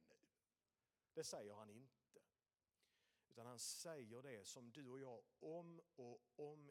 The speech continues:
igen behöver höra i livets olika skiften. Jag ser det som att han liksom ut med sina armar och så tittar han på de här molukna tolv som känner bara, "Där försvann allt."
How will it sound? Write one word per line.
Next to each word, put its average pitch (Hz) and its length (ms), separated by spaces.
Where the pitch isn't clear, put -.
igen 131 480
behöver 107 380
höra 113 460
i 113 80
livets 110 640
olika 113 520
skiften. 85 580
Jag 135 140
ser 151 160
det 127 60
som 120 160
att 120 140
han 123 220
liksom 117 360
ut 147 300
med 107 140
sina 113 260
armar 113 380
och 120 120
så 123 120
tittar - 440
han 110 140
på - 120
de 107 140
här 110 220
molukna 120 680
tolv 90 420
som 117 160
känner 107 320
bara, 101 320
"Där 101 520
försvann 90 640
allt." 104 520